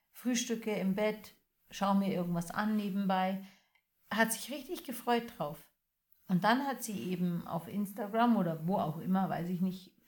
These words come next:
äh, gesehen, dass alle schon unterwegs, also viele Freunde waren schon unterwegs und hatten Sport gemacht.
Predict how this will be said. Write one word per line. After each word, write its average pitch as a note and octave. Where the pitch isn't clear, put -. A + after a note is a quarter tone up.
äh, E3
gesehen, A#3
dass -
alle G#3+
schon G3
unterwegs, F#3+
also E3+
viele A3
Freunde F#3+
waren E3+
schon F3
unterwegs E3+
und E3+
hatten E3
Sport G#3+
gemacht. G#3